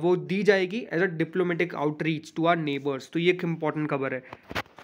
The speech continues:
अब अगर बात करें दोस्तों टारगेट्स के बारे में, तो मुझे लगता है कि अडानी पावर definitely इन लेवल्स पर बढ़िया दिखता है, कोई दिक्कत वाली बात नहीं है। अपर सर्किट्स जो आज लगता हुआ देखने को मिला है almost, मुझे लगता है कि कल भी शुरुआत में बढ़िया तेजी होगी, but यही है कि चार सौ पन्द्रह रुपये के लेवल के आसपास किस प्रकार से कारोबार करता है,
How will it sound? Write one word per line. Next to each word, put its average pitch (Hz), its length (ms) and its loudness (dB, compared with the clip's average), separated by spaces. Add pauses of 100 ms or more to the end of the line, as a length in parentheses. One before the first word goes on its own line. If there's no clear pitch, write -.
(1300)
अब 214 120 8
अगर 240 160 4
बात 220 200 4
करें 240 120 0
दोस्तों 240 240 -2
टारगेट्स 180 580 0
के 247 80 -6
बारे 214 220 2
में, 240 120 0
तो 254 60 -2
मुझे 233 160 2
लगता 233 220 4
है 240 40 4
कि 240 80 4
अडानी 208 260 6
पावर 214 240 2
definitely 196 420 0
इन 208 120 0
लेवल्स 185 260 0
पर 214 140 0
बढ़िया 160 300 2
दिखता 185 280 2
है, 214 60 4
कोई 233 180 0
दिक्कत 180 300 4
वाली 214 140 4
बात 170 320 4
नहीं 208 160 2
है। 220 160 2
अपर 196 240 2
सर्किट्स 202 480 0
जो 185 100 6
आज 196 180 4
लगता 175 240 0
हुआ 196 160 4
देखने 180 260 -2
को 185 80 0
मिला 190 200 4
है 175 80 4
almost, 202 300 0
मुझे 190 180 2
लगता 214 220 2
है 208 60 2
कि 214 80 -2
कल 185 180 0
भी 185 100 -4
शुरुआत 180 360 2
में 202 100 0
बढ़िया 165 200 2
तेजी 190 260 -2
होगी, 190 200 2
but 220 220 2
यही 208 160 0
है 226 60 -2
कि 233 80 -6
चार 180 220 4
सौ 220 100 -4
पन्द्रह 196 320 2
रुपये 190 280 2
के 196 100 -2
लेवल 185 320 0
के 196 100 0
आसपास 175 340 0
किस 190 140 -8
प्रकार 175 260 0
से 180 100 -4
कारोबार 151 340 0
करता 143 260 -8
है, 135 100 -10